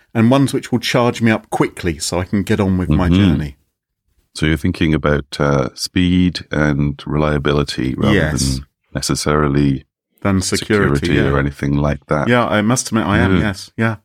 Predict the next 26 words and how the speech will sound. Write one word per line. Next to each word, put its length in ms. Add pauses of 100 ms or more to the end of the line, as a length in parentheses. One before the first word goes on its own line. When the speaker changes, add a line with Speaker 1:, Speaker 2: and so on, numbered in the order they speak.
(320)
Speaker 2:
Okay, 280
so 200
yeah, 160
so 220
I 80
was 160
reading, 240
there's 160
a, 220
a 60
very 260
interesting, 680
uh, 200
paper 500 (600)
put 200
out 240
by 180
Sandia 680
Labs, 760
which 200
is 100
one 120
of 100
the 300
Speaker 1:
Mm-hmm. 220
Speaker 2:
America's 560